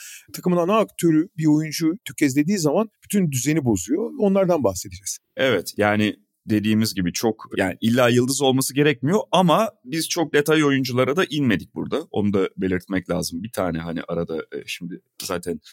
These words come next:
Speaker 2: listemiz içerisinde göreceksiniz. Diğerlerine göre orta profil kalan bir oyuncu var. Fakat daha çok kontratı, kontrat yükü itibariyle falan da o hayal kırıklığı şeyini daha fazla yaratan oyunculara girdik. Çünkü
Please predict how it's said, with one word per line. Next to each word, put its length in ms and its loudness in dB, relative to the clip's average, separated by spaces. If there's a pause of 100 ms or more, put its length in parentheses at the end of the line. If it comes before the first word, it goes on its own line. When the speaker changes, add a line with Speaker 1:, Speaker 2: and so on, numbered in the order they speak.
Speaker 2:
listemiz 380 -2
içerisinde 480 -2
göreceksiniz. 640 0
Diğerlerine 520 4
göre 240 4
orta 300 2
profil 400 -4
kalan 360 -4
bir 80 -4
oyuncu 380 0
var. 220 0 (200)
Fakat 420 -2
daha 220 2
çok 260 -2 (180)
kontratı, 800 2 (140)
kontrat 420 2
yükü 200 -4
itibariyle 520 2
falan 360 2
da 40 4
o 160 2
hayal 300 2
kırıklığı 540 -2 (120)
şeyini 500 0
daha 160 2
fazla 380 -2
yaratan 360 -2
oyunculara 420 -2
girdik. 260 -4
Çünkü 300 -2